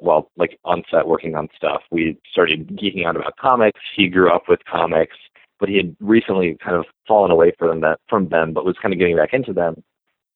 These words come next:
And we, we started, we started adapting one of his short plays that had never been produced into, like, a kind of shorter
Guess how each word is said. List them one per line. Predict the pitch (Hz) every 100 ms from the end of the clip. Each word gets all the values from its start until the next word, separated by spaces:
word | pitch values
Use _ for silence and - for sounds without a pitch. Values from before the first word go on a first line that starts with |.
| _
And | 95 90 80 80 78 76 - -
we, | 92 85 78 69 101
we |
started, | 104 135 107 - _ _ _ _ _ _ - - -
we | 120
started | - 143 120
adapting | 101 92 95 - 95
one | 90 92
of |
his | 92 85 -
short | 98 85 -
plays | - 87 95 104
that | 90 87
had |
never | 87 82
been | 80 80 78 - _ -
produced | 92 82 92 131 _ 104
into, | 113 - 120 117 110 110 98
like, | 95 92
a | 85 80 - _
kind | 110
of | 92 -
shorter | 107 101 98